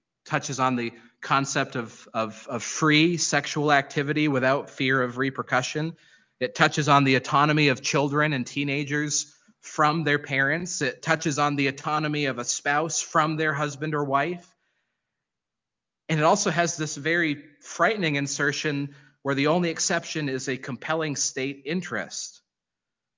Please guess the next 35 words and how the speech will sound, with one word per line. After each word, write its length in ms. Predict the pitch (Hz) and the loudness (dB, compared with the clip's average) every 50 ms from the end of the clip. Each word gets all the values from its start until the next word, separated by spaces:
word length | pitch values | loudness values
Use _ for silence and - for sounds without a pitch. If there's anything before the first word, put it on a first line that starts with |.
| _ _ _ _ _ | _ _ _ _ _
which 120 | 131 135 | -8 -6
is 120 | 151 143 131 | -4 -2 -2
an 160 | 131 123 - - | -4 -4 -6 -4
open-ended 600 | 147 160 160 160 160 143 143 147 151 151 147 135 | -2 -2 -2 0 0 0 0 2 2 0 0 0
and 180 | 127 123 120 | -2 -4 -4
undefined 640 | - 139 151 151 139 131 - 151 143 147 147 135 117 113 | -4 -4 -2 -2 -4 -4 -4 -4 -4 -2 -4 -4 -6 -4
nightmare, 720 | 117 127 147 156 139 113 120 110 92 78 69 67 _ _ _ _ _ _ | -4 -4 -2 -4 -4 -8 -8 -8 -10 -10 -12 -16 _ _ _ _ _ _
to 80 | 120 | -10
be 100 | 113 117 | -6 -6
honest, 520 | 107 101 90 76 67 - - - - - _ _ _ _ _ _ _ _ _ _ _ _ _ _ _ _ _ _ _ _ _ _ _ _ _ _ _ _ _ _ _ _ | -4 -4 -6 -8 -12 -16 -18 -18 -18 -20 _ _ _ _ _ _ _ _ _ _ _ _ _ _ _ _ _ _ _ _ _ _ _ _ _ _ _ _ _ _ _ _
which 220 | - 131 123 127 135 | -10 -10 -8 -6 -6
is, 260 | 117 107 - - - _ - | -6 -8 -8 -12 -14 _ -8
I 140 | 123 123 117 | -6 -6 -4
would 240 | 110 110 101 104 101 - _ _ | -4 -6 -6 -8 -12 -16 _ _
say, 360 | - - - 120 107 104 98 | -12 -6 -4 -4 -4 -4 -4
like 280 | 101 104 107 107 - | -2 -2 -2 -2 -2
the 80 | - 104 | -6 -6
rest 360 | 98 101 101 101 - - - | -4 -4 -4 -4 -6 -10 -10
of 100 | 90 80 | -12 -12
this 160 | 82 85 - | -12 -14 -14
proposal. 520 | - - 87 - 87 76 - - 101 98 _ _ _ _ _ _ _ _ _ _ _ _ _ _ _ _ _ _ _ _ _ _ _ _ _ _ _ _ _ _ _ _ _ _ _ _ _ _ _ _ _ _ _ _ _ _ _ _ _ _ _ _ _ _ _ _ _ _ _ _ _ _ _ _ _ _ _ _ _ _ _ _ _ _ _ _ _ _ _ _ _ _ _ _ _ _ _ - | -14 -16 -14 -12 -14 -14 -14 -16 -20 -20 _ _ _ _ _ _ _ _ _ _ _ _ _ _ _ _ _ _ _ _ _ _ _ _ _ _ _ _ _ _ _ _ _ _ _ _ _ _ _ _ _ _ _ _ _ _ _ _ _ _ _ _ _ _ _ _ _ _ _ _ _ _ _ _ _ _ _ _ _ _ _ _ _ _ _ _ _ _ _ _ _ _ _ _ _ _ _ -4
That's 160 | 143 - - | -4 0 4
what 160 | - 151 139 | 4 4 4
this 180 | - 131 - - | 4 0 0 0
entails. 640 | 123 104 - - 139 143 135 117 120 151 160 156 - | -2 -2 -2 -2 -2 0 2 2 0 0 -2 -6 -10
Of 60 | - | -12
course, 240 | - - 117 110 - | -10 -8 -8 -8 -8
it 80 | 123 107 | -8 -8
entails 420 | 107 101 104 123 117 110 107 104 | -8 -8 -6 -4 -4 -4 -4 -6
more. 360 | 110 107 107 107 104 107 110 | -6 -6 -4 -4 -2 -2 -4
We 80 | 110 104 | -4 -6
could 100 | - 104 | -10 -10
go 200 | 98 107 104 101 | -8 -6 -4 -2
on, 200 | 98 101 107 120 | -2 -2 -2 -2
but 200 | 117 113 - | -6 -6 -10